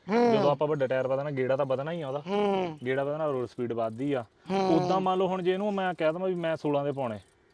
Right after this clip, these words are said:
Speaker 2: ਫੇਰ ਤਾਂ ਮਰਨਾ ਹੀ ਆ ਇਹਨੇ।
Speaker 1: ਫੇਰ ਧੱਕਾ।
Speaker 2: ਫੇਰ ਧੱਕਾ, ਫੇਰ
Speaker 1: ਹਾਂ।
Speaker 2: ਆਪਾਂ ਕਹਿ ਦਈਏ ਪਿਕਅਪ ਵੀ ਹੌਲੀ, ਹੌਲੀ, ਹੌਲੀ, ਹੌਲੀ ਪ-,
Speaker 1: ਹਾਂ।
Speaker 2: ਫੜੂਗਾ। ਹੁਣ ਜਿੱਦਾਂ ਤੇਰਾਂ ਦੇ ਆ, ਹੁਣ ਕਈ ਆ ਜਿੱਦਾਂ ਕਹਿ ਲਓ ਬਾਰਾਂ ਦੇ ਪਾਉਂਦੇ, ਗਿਆਰਾਂ ਦੇ ਪਾਉਂਦੇ ਆ, ਹਨਾ ਜੀ।
Speaker 1: ਹੂੰ।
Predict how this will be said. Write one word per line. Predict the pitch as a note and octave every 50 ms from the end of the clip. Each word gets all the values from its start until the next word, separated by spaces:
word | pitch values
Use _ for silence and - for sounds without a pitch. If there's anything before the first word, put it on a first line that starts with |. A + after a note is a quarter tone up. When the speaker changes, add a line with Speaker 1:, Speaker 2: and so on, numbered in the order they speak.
| _ _
Speaker 2:
ਫੇਰ | A2+ G#2+ G#2
ਤਾਂ | A#2
ਮਰਨਾ | B2 B2+ B2 A#2+ B2 C3+
ਹੀ | C#3+ D3 D3
ਆ | D3
ਇਹਨੇ। | D3 F#3
Speaker 1:
ਫੇਰ | G3+ F#3+
ਧੱਕਾ। | E3+ G#3+ G#3 - F3+ D3 C3 A#2+ _ _ _ _
Speaker 2:
ਫੇਰ | B2+ B2+ B2+
ਧੱਕਾ, | - C3+ - - A2+ G#2+ G#2 - -
ਫੇਰ | C#3 D3
Speaker 1:
ਹਾਂ। | C#3+ C#3
Speaker 2:
ਆਪਾਂ | C#3 D3+
ਕਹਿ | C#3 D3+ D3+
ਦਈਏ | D3+ F3+
ਪਿਕਅਪ | D#3 - C#3 A#2+ C3+
ਵੀ | B2+ C#3
ਹੌਲੀ, | B2+ G#2+ C3 D3 E3 F3+ F3+
ਹੌਲੀ, | D3+ D#3 D3 C#3+
ਹੌਲੀ, | C3+ D3 C#3 C3+
ਹੌਲੀ | C3 C3+ C3+
ਪ-, | B2 C#3+
Speaker 1:
ਹਾਂ। | E3+ E3 E3+ E3 D#3+
Speaker 2:
ਫੜੂਗਾ। | D#3+ D3+ D3+ D#3 C#3 C#3 C#3 C3+ C3+ C3 C3 C3 C3 - -
ਹੁਣ | C3+ C#3+ D#3 D#3
ਜਿੱਦਾਂ | E3 E3+ D3+ F3+ F3+ F3 - _
ਤੇਰਾਂ | - D#3+ D#3+ D#3+ E3 D#3+
ਦੇ | D#3 D#3+ D#3+
ਆ, | D#3 D3+ C#3 - - - _ _ -
ਹੁਣ | C#3+ D3+ D3+
ਕਈ | - E3 D#3+ D#3+ E3 E3+
ਆ | E3 D#3+
ਜਿੱਦਾਂ | D#3 D3 D3+ D#3 D3+
ਕਹਿ | D#3
ਲਓ | E3
ਬਾਰਾਂ | E3+ D3 D3+ C#3+ C#3+ D3
ਦੇ | D3 C#3
ਪਾਉਂਦੇ, | - C#3 C#3 C3+ C3+ C3+
ਗਿਆਰਾਂ | B2 C3+ C3+ C3 C3 C3
ਦੇ | B2+ B2+
ਪਾਉਂਦੇ | A#2 B2+ B2+ B2 A2+ A#2 A#2+
ਆ, | A#2 A2+
ਹਨਾ | A2+ C3 C#3+
ਜੀ। | D#3 E3
Speaker 1:
ਹੂੰ। | C#3 C3 B2